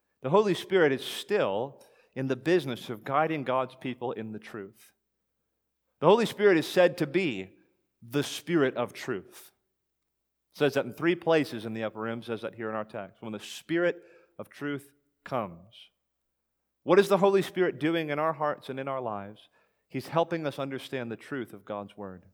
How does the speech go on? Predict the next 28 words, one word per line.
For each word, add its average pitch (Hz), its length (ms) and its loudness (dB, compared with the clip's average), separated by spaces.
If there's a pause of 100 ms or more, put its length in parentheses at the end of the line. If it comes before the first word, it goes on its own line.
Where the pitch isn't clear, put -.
(480)
The 143 80 0
truth 175 320 4
as 139 160 0
it 135 100 -2
is 131 240 0
in 117 200 -10
Jesus. 107 520 -8
He 160 100 4
is 160 160 4
the 143 100 -6
Spirit 165 460 -2
of 135 120 -2
truth, 127 340 -2 (320)
not 185 320 2
the 220 80 -4
spirit 147 560 0
of, 117 260 -2 (400)
of 120 100 -6
vague 156 460 6
impressions, 139 760 -2 (1080)
not 156 300 4
the 202 80 -2
spirit 175 540 4
of, 123 500 2
of, 123 340 0 (380)
of 120 340 0 (220)
charismatic 147 800 4 (380)
outbursts, 120 840 -2